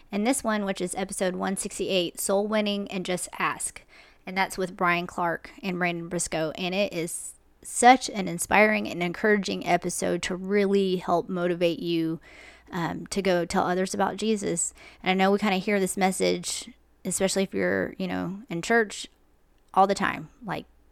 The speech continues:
"Go and tell others about Jesus." <laughs> And you're like, "Okay, yeah, yeah, I've heard it all different ways." But I think just the way that,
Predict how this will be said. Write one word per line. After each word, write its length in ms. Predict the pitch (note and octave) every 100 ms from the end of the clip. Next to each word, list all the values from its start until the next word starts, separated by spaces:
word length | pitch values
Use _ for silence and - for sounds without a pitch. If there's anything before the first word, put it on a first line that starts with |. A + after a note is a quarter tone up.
| _ -
"Go 280 | F3 G#3+
and 120 | - G3
tell 140 | F#3+
others 300 | G3 F#3 F#3
about 260 | F#3 F3 - -
Jesus." 400 | - D#3+ - - - -
<laughs> 640 | C4 - - - - - -
And 100 | F#3+
you're 100 | F3
like, 180 | D#3+
"Okay, 380 | - G#3 G3 D#3
yeah, 140 | D#3+ D3
yeah, 240 | C3 C3+
I've 100 | D#3+
heard 180 | F#3 G#3
it 80 | -
all 200 | F3+ F3+
different 340 | F#3 F3+ D3+
ways." 320 | D#3+ E3 D#3+
But 140 | - D#3+
I 80 |
think 240 | E3 G#3 F#3
just 180 | G3 -
the 100 | E3+
way 280 | F3 E3
that, 340 | E3+ D#3+ D#3